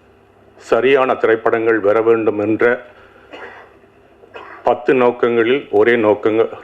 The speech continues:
நோக்கத்திற்காகவும் நோர்வே தமிழ் திரைப்பட விழா ரெண்டாயிரத்தி பத்தாம் ஆண்டு ஆரம்பிக்கப்பட்டது. தமிழ்நாட்டிலிருந்து தமிழர்களுடைய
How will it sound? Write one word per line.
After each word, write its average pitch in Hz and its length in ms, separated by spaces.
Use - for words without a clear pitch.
நோக்கத்திற்காகவும் 110 960
நோர்வே 107 360
தமிழ் 113 240
திரைப்பட 113 360
விழா 101 340
ரெண்டாயிரத்தி 120 840
பத்தாம் 110 420
ஆண்டு 101 240
ஆரம்பிக்கப்பட்டது. 95 800
தமிழ்நாட்டிலிருந்து 135 1080
தமிழர்களுடைய 131 840